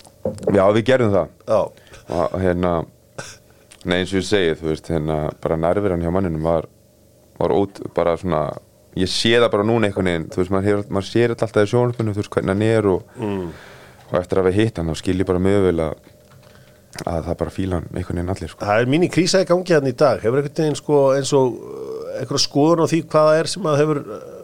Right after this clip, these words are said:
Speaker 2: hvað vantar upp á? Því að ég sá að, hérna, hann talaði um hann, hann Jamie Carragher hafi ekki verið keyptur miðjumaður þarna í, í, nei,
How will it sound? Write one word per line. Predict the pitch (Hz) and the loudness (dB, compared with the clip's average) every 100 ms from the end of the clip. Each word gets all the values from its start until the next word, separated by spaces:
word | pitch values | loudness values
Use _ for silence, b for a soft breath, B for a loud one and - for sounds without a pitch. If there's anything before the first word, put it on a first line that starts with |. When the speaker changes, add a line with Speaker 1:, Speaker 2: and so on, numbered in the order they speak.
| - - | -18 -6
Speaker 2:
hvað | - 135 | 0 2
vantar | 151 - 165 | 2 2 0
upp | 165 | 2
á? | 160 | 2
Því | 131 120 | 4 2
að | 120 | 2
ég | 123 117 | 0 2
sá | 127 | 4
að, | 120 117 120 | 4 0 -2
hérna, | 117 - 123 113 | -4 -2 -2 0
hann | 117 | -2
talaði | 120 127 123 123 120 | 0 2 4 2 2
um | 120 120 | 0 0
hann, | 117 | 0
hann | 113 113 110 - | -2 -4 -6 -8
Jamie | - 120 120 | -2 -2 0
Carragher | 139 151 143 135 | 0 2 4 4
hafi | 127 | 4
ekki | 123 | 2
verið | 123 120 | 0 2
keyptur | 135 - | -2 0
miðjumaður | 131 143 147 143 143 | 2 2 4 4 4
þarna | 143 147 | 2 -2
í, | |
í, | 139 139 - | -2 -8 -4
nei, | 139 | -4